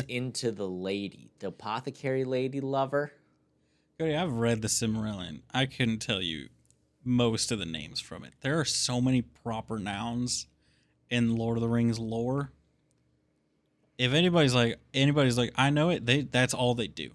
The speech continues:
Speaker 1: Okay, that's all they can do. It, you can't do anything else.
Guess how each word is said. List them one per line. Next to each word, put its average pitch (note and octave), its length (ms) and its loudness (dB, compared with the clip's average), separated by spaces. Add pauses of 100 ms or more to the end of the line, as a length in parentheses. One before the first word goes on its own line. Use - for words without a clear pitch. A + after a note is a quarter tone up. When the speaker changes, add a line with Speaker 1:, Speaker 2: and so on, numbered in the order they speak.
(240)
Speaker 1:
Okay, A#2 200 -2
that's A#2+ 220 -4
all C3 160 0
they B2+ 140 2
can A#2 260 -2
do. - 200 -14
It, B2+ 220 -8
you C3+ 120 -4
can't F3 380 0 (120)
do C#3 260 8
anything F#2 440 -2
else. - 540 -10